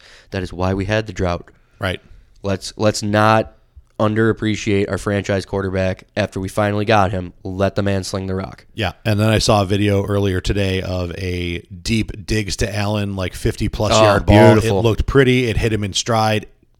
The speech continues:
Speaker 2: a step into the end zone, and I went, <laughs> "I've missed watching that."
Speaker 1: Yeah.
Speaker 2: Boy, oh boy, can I not wait to be back in my seats.
Speaker 1: That's gonna be electric.
Speaker 2: Last, uh, last, last topic here. Now that I thought of it, me and Austin last week talked about a,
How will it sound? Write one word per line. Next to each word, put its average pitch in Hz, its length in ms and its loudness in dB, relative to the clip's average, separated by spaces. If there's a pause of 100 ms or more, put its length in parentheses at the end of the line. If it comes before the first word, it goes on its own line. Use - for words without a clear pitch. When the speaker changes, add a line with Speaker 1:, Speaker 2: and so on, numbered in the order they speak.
(140)
Speaker 2:
a - 60 -8
step - 300 0
into 117 140 0
the 107 100 2
end 104 140 -2
zone, 98 240 -2 (480)
and 107 100 -4
I 104 80 0
went, 104 240 0 (220)
<laughs> - 220 -20
"I've - 960 -2
missed 95 260 -6
watching 92 300 -6
that." 98 240 -6
Speaker 1:
Yeah. 104 280 0
Speaker 2:
Boy, 131 280 6
oh 127 140 4
boy, 120 280 4
can 110 180 0
I 113 200 0
not 101 340 -2
wait 104 220 0
to 92 80 -12
be 95 80 -2
back 98 280 -4
in 95 80 -8
my 92 160 -2
seats. 82 460 -6 (1080)
Speaker 1:
That's 92 160 -10
gonna 98 120 -2
be 92 80 -4
electric. 90 560 -4
Speaker 2:
Last, 151 300 2
uh, 156 180 6
last, 165 320 0
last 165 220 -2
topic 147 240 2
here. 127 100 0
Now 120 140 2
that 113 100 2
I 110 60 2
thought 113 240 0
of 101 80 -2
it, 104 120 -2
me 120 120 -2
and 120 80 0
Austin 117 240 0
last 107 200 -2
week 113 140 0
talked 98 240 0
about 98 260 0
a, 95 360 -2